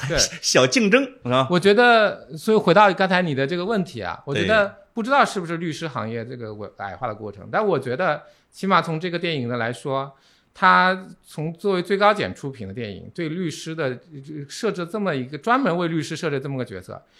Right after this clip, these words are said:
Speaker 1: 这个角色删掉都无所谓。
Speaker 2: 啊，对啊。
Speaker 1: 对，他专门设置这种角色，就是
Speaker 2: 这个，
Speaker 1: 我觉得
Speaker 2: 这个律师像是一个掮客，
Speaker 1: 对。
Speaker 2: 一个跑腿儿的。
Speaker 1: 他其实没有这个角色，对这个整个故事没有，几乎没有什么影响。
Speaker 2: 啊，对啊。
Speaker 1: 啊，所以他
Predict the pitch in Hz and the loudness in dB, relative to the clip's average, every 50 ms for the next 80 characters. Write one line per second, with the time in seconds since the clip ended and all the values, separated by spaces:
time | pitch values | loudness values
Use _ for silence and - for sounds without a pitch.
0 | _ _ _ - 277 277 226 185 165 160 214 202 - - 202 226 240 233 180 143 | _ _ _ -2 2 2 2 4 4 4 2 2 2 2 2 4 4 2 2 0
1 | 135 127 117 135 - - - - 107 110 - - _ _ _ _ _ _ _ - | -2 -4 -6 -8 -14 -18 -20 -20 -20 -20 -20 -20 _ _ _ _ _ _ _ -4
2 | 156 156 156 202 196 185 165 156 143 139 135 302 269 226 214 220 254 - 302 294 | -2 0 4 6 6 8 8 6 6 4 6 6 6 6 4 2 0 2 2 4
3 | 285 247 208 233 226 226 226 220 220 196 156 156 151 - 190 180 185 233 233 240 | 4 2 2 0 0 -2 -2 -2 -2 -4 -6 -6 -6 -6 -4 -4 -2 0 0 0
4 | 180 151 143 - - 220 233 208 170 - 226 208 - 233 208 170 190 196 202 185 | 0 0 0 0 2 2 2 2 0 0 -4 -2 -2 -2 -2 0 0 0 0 0
5 | 185 185 - - - 131 120 160 190 - - 262 - - - - _ - 233 226 | 0 -2 -2 -2 0 2 2 2 0 0 0 0 0 -2 -4 -12 _ -2 2 4
6 | 190 139 226 202 208 214 196 - - 196 254 254 - - 135 98 85 87 123 - | 4 4 4 2 0 -2 -2 -2 0 0 0 2 2 2 2 2 2 2 0 0
7 | - - - - 269 269 - 277 254 220 180 190 262 247 208 208 190 147 139 135 | 0 0 2 4 4 4 4 4 4 4 4 6 6 4 4 2 0 0 0 -2
8 | 139 208 180 185 190 190 196 196 185 - - _ _ - 175 131 131 160 170 277 | 0 0 0 0 2 2 2 0 -2 -4 -10 _ _ -4 -2 -2 -2 -2 -2 -2
9 | 247 202 - 151 135 131 170 - 208 190 190 - - 381 - 330 - 330 196 185 | -2 -2 -2 -2 -2 -2 0 0 0 -2 -2 -2 -2 0 0 2 2 4 4 4
10 | 143 139 127 120 113 104 113 113 120 - - _ _ - - 147 160 156 196 202 | 4 2 0 -2 -4 -6 -6 -8 -10 -12 -16 _ _ -10 -6 -6 -2 0 2 2
11 | 180 165 151 147 139 139 131 - _ _ _ _ _ _ _ - - 330 339 302 | 4 4 2 2 0 -4 -10 -14 _ _ _ _ _ _ _ -2 0 2 2 2
12 | 240 170 - 269 269 269 277 | 2 4 4 6 6 6 6